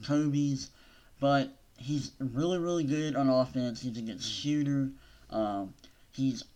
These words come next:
great at taking guys off the dribble, attacking guys. He can even iso now. He's great in isolation. And I just don't know. I don't think he's as good of a slasher as Michael Jordan. And I don't think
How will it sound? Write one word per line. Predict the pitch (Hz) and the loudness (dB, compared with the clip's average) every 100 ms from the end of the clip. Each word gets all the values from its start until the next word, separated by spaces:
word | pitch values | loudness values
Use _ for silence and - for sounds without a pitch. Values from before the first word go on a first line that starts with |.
| 123 107 | -10 -4
great | 135 139 | -2 -2
at | 113 | -4
taking | 135 139 | -6 -2
guys | 135 127 127 | 0 0 0
off | 127 | -2
the | 117 | -4
dribble, | 113 135 127 117 | -4 -2 -2 0
attacking | 107 - 123 131 135 131 | -2 -2 -4 -4 -4 -2
guys. | 123 127 123 | 0 0 -2
He | 147 | -6
can | 143 156 | -4 -2
even | 147 120 | -2 -2
iso | - 120 135 135 135 | -2 -2 -2 0 0
now. | 135 131 131 | 2 2 2
He's | 123 113 | 0 -6
great | 127 127 | -4 -4
in | 123 | -2
isolation. | 107 101 - 101 127 147 143 135 139 131 123 - - - - - - - 139 | -4 -6 -10 -6 -4 -2 -4 -2 0 0 -4 -16 -20 -20 -20 -20 -20 -8 2
And | 135 135 127 123 - - - - - - - - - | 6 6 4 0 -6 -20 -20 -20 -20 -20 -20 -12 4
I | 147 170 | 4 4
just | 175 160 135 | 0 -2 0
don't | 151 143 | 0 4
know. | 147 147 143 | 6 6 6
I | 143 | 4
don't | 143 190 165 | 4 2 0
think | 170 147 | -4 -4
he's | 156 139 135 | -2 -2 0
as | 139 131 | 0 0
good | 135 | -2
of | 123 | -2
a | 104 | -4
slasher | - 127 127 127 127 127 | -4 0 0 0 -2 -6
as | 113 | -6
Michael | 117 117 117 120 | -4 -4 -4 -6
Jordan. | 104 120 117 117 113 110 113 - - - - - 117 | -6 -6 -4 -2 -2 -2 -6 -12 -20 -20 -20 -12 -4
And | 123 113 | -2 -2
I | 117 | -2
don't | 135 110 | -2 -2
think | - 139 127 120 - | -2 2 2 -2 -12